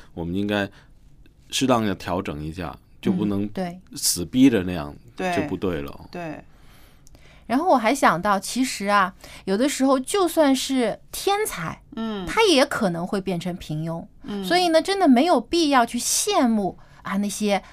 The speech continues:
Speaker 3: 智商很高的人。我以前就听过一个新闻，有一个孩子，他也是小的时候，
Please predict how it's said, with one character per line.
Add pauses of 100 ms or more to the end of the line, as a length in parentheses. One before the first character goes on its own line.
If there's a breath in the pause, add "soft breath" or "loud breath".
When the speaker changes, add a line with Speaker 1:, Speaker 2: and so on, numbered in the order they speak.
(140 loud breath)
Speaker 3:
智
商
很
高
的
人。 (220 soft breath)
我
以
前
就
听
过
一
个
新
闻，
有
一
个
孩
子，
他
也
是
小
的
时
候，